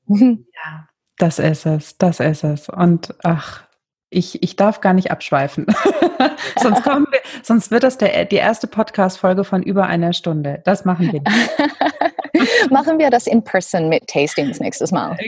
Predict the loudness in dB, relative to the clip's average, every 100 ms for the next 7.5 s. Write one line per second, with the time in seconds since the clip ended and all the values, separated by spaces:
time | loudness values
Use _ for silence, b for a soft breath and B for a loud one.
0 | -4 2 4 4 2 -2 0 0 0 -2
1 | -6 -6 -6 -6 -6 -8 -10 -12 _ B
2 | B B B B B 2 4 6 6 4
3 | 2 -6 -4 -2 2 4 4 2 0 _
4 | -4 -2 0 -2 -2 2 2 4 2 0
5 | -2 0 2 4 4 4 2 0 2 0
6 | 0 -2 -4 -2 -4 -4 -8 -10 -8 -10
7 | -12 -18 -20 -20